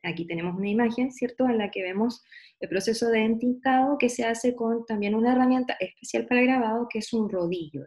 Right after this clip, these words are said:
distinto al rodillo que conocemos habitualmente con el cual se pintan las paredes. Por último, llegamos al proceso de estampado y me gustaría mostrarles la imagen que sigue a continuación para poder entender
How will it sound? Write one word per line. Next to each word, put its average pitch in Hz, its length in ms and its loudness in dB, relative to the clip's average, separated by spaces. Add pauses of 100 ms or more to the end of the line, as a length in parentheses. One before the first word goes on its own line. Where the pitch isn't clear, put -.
distinto 220 540 2
al 170 60 -2
rodillo 165 380 -2
que 175 120 -4
conocemos 170 560 -2
habitualmente 170 640 -4
con 175 140 -4
el 156 120 -6
cual 160 140 -4
se - 120 -18
pintan 160 320 -8
las 160 160 -8
paredes. 226 340 -2 (1600)
Por 220 120 4
último, 226 320 4
llegamos 196 400 2
al 208 80 -2
proceso 190 400 -4
de 196 100 2
estampado 247 800 0
y 196 120 -4
me 202 80 -4
gustaría 240 440 0
mostrarles 214 440 0
la 214 60 -2
imagen 185 340 -8
que 226 100 -4
sigue 175 380 -4
a 220 80 -4
continuación 220 800 -4 (400)
para 196 260 2
poder 190 580 -4
entender 175 540 -2